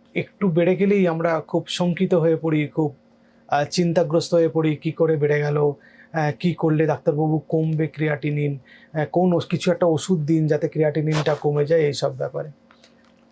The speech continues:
তো ক্রিয়াটিনিন বাড়লে তার তো একটা নির্দিষ্ট কোনো কারণ থাকবে, সে কারণটা তো খুঁজে বার করতে হয়, সেটা তো ঠিক আছে। সে কারণটা খুঁজে বার করার জন্য ব্লাড টেস্ট আছে, কিছু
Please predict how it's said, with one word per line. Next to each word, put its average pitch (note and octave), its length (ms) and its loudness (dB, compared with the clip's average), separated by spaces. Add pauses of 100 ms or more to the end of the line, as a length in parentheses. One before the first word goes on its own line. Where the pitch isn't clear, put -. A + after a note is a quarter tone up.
তো C4 60 0 (140)
ক্রিয়াটিনিন A3 760 2
বাড়লে F3+ 400 0
তার A#3 120 0
তো A#3 100 -2
একটা A#3 140 0
নির্দিষ্ট G3 400 0
কোনো A3+ 220 0
কারণ F3 400 0
থাকবে, C#3+ 440 -6 (120)
সে - 160 -2
কারণটা D#3 380 -2
তো A3 100 -2
খুঁজে F3+ 240 -2
বার C#3+ 200 0
করতে F3 320 -4
হয়, D3+ 320 -2
সেটা D#3+ 220 -2
তো E3 160 -2
ঠিক D#3+ 200 -2
আছে। C3+ 260 -4
সে - 180 -4
কারণটা D3 480 -2 (380)
খুঁজে D3+ 500 0
বার D3 180 0
করার D#3 200 0
জন্য D3+ 380 -4 (760)
ব্লাড D3+ 320 0
টেস্ট E3 260 0
আছে, D3 440 0
কিছু D3+ 420 -2